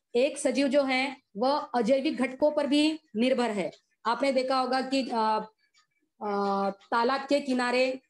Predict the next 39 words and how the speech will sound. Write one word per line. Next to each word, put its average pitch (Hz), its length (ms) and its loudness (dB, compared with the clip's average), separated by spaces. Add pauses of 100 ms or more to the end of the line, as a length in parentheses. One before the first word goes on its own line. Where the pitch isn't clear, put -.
पेड़ 262 220 2
होता 247 240 -2
है, 180 240 -4 (140)
पेड़ 262 200 2
पर 269 240 0
पक्षी 269 560 -4 (320)
अपना, 262 480 -2 (500)
अ, 196 300 -2
nest 277 400 0
बनाते 240 380 -2
हैं 190 220 -4 (260)
और 233 120 0
उस 262 160 0
nest 226 340 -2
पे 247 100 2
रहते 190 260 0
हैं। 160 200 -6 (380)
और 226 180 0
ये 226 180 2
जो 220 140 -2
तालाब 226 640 0
है 220 260 -4 (300)
और 220 360 0
ये 214 80 4
जो 214 140 0
पेड़ 277 560 0
है 240 180 0
या 226 140 0
पक्षी 226 400 -2
है, 220 180 -2 (140)
ये 269 260 4
एक 247 360 0
ही 311 180 6
ecosystem 294 600 -2
के 311 140 0
घटक 240 340 -2
है, 165 160 -4 (400)
क्योंकि 269 320 2
उस 311 360 0